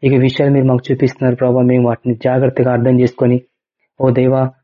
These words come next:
వాటి ప్రకారం మేము జీవించి ప్రభా, అనేకులు వాటిని అనుభవపూర్వకంగా మేము ప్రకటించాలా ప్రభా. వాటిని విశుద్ధీకరించి మేము మనుషులకు ప్రకటించాలా ప్రభా.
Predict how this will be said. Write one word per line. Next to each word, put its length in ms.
వాటి 160
ప్రకారం 360
మేము 160
జీవించి 360
ప్రభా, 260
అనేకులు 340
వాటిని 300
అనుభవపూర్వకంగా 640
మేము 180
ప్రకటించాలా 580
ప్రభా. 260
వాటిని 220
విశుద్ధీకరించి 680
మేము 160
మనుషులకు 360
ప్రకటించాలా 600
ప్రభా. 220